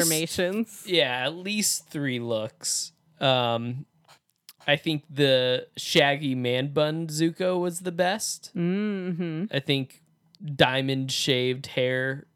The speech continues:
Speaker 2: Zuko ponytail
Speaker 1: Definitely
Speaker 2: is,
Speaker 1: the worst.
Speaker 2: is the worst. Um, and just regular shaggy Zuko was okay.
Speaker 1: How about close cropped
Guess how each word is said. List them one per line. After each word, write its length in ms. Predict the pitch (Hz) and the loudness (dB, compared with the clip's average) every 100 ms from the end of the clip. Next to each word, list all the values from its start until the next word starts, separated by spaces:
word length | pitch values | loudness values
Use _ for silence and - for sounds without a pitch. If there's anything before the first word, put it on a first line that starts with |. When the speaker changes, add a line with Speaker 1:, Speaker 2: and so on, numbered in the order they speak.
| - | -12
Speaker 2:
Zuko 580 | 151 143 135 160 143 139 | -4 -2 0 0 0 -2
ponytail 720 | 156 151 156 - 170 170 170 _ _ _ _ _ _ | -2 -2 -4 -4 -2 -2 -6 _ _ _ _ _ _
Speaker 1:
Definitely 340 | - 156 147 180 | 0 2 2 0
Speaker 2:
is, 40 | |
Speaker 1:
the 80 | 185 | 0
worst. 300 | 190 220 294 | 2 2 4
Speaker 2:
is 180 | 165 143 | 2 4
the 120 | 156 | 2
worst. 600 | 151 170 190 - - - _ _ _ _ _ - | 4 0 -2 -6 -8 -14 _ _ _ _ _ -2
Um, 640 | 127 117 113 117 127 139 - _ _ _ - | 0 0 -2 -4 -6 -8 -12 _ _ _ -2
and 200 | 143 135 | -2 0
just 380 | 143 139 - 151 | 0 -2 -4 -2
regular 460 | 143 131 127 123 | 0 0 -2 -4
shaggy 640 | - - 147 143 143 147 147 _ _ _ _ _ - | -4 -6 -6 -6 -6 -8 -10 _ _ _ _ _ -10
Zuko 600 | 139 139 - 165 - 156 - - | -6 -6 -6 -6 -4 -6 -12 -12
was 280 | 151 139 156 | -8 -6 -6
okay. 400 | 151 - - 156 _ _ _ _ _ _ - | -8 -8 -10 -12 _ _ _ _ _ _ 0
Speaker 1:
How 100 | 214 | 0
about 300 | 185 175 160 | 2 -2 -4
close 420 | - 202 185 - | -4 0 0 -4
cropped 680 | - 190 165 156 - - - | -2 2 2 -2 -8 -14 -12